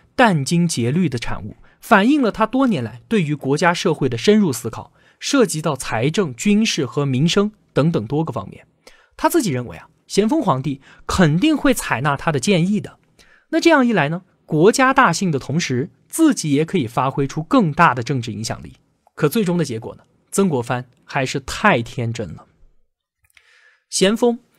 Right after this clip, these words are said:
虽然摆出了雄才大略的架势，但是他根本就没有雄才大略的资质，这其实是一个非常平庸的主子，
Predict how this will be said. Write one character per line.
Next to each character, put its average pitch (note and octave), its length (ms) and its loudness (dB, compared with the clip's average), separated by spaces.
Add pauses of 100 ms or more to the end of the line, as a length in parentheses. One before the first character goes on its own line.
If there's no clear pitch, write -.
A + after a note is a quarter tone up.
(120)
虽 E4+ 180 2
然 C4+ 160 2
摆 A2+ 220 0
出 - 160 -6
了 D#3 100 2
雄 E3 300 -2
才 D3 200 0
大 E3+ 220 4
略 E3 160 0
的 B2+ 100 -6
架 F3+ 240 2
势， - 260 -12 (180)
但 C#4+ 160 2
是 B3 100 -4
他 A#3+ 140 -4
根 D4 280 -2
本 E3 160 2
就 E3+ 160 0
没 C#3+ 140 2
有 D#3+ 100 2
雄 C#3+ 300 -4
才 C3 220 -4
大 D3+ 180 4
略 C#3+ 160 0
的 A2+ 80 -6
资 E3+ 260 -6
质， - 240 -8 (460)
这 F4 140 2
其 C4 180 0
实 C4+ 140 -2
是 C4 180 0
一 F#3 80 0
个 F3+ 100 2
非 B3+ 300 2
常 E3+ 220 0
平 C3+ 240 -4
庸 F3 140 2
的 E3 100 0
主 - 160 -10
子， - 200 -20